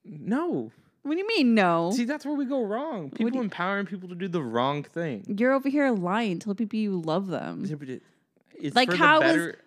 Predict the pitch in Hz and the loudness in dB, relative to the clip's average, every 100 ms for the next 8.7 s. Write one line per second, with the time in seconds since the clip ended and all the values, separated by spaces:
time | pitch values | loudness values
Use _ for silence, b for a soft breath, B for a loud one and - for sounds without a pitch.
0 | - 156 302 208 190 311 190 185 180 - | -6 2 4 4 4 4 4 4 -2 -4
1 | 127 131 123 123 104 95 _ _ _ _ | -6 -6 -4 -2 -4 -10 _ _ _ _
2 | _ _ _ _ - - 143 156 196 143 | _ _ _ _ -20 -6 -4 0 0 -2
3 | - 151 117 123 139 - 113 104 214 - | -6 -10 -4 -2 -2 -4 -8 -6 -6 -6
4 | 262 262 294 294 262 247 254 302 - 302 | -4 2 6 6 6 6 4 2 2 4
5 | 294 285 233 240 240 262 269 277 254 214 | 6 6 4 4 6 6 4 4 4 4
6 | 226 349 240 254 254 214 233 240 240 240 | 4 4 6 6 4 2 2 4 2 2
7 | 247 247 233 233 220 208 214 208 190 190 | 0 0 0 0 0 -2 -4 -4 -2 -2
8 | 196 175 165 101 180 202 | -4 -6 -6 -6 -8 -12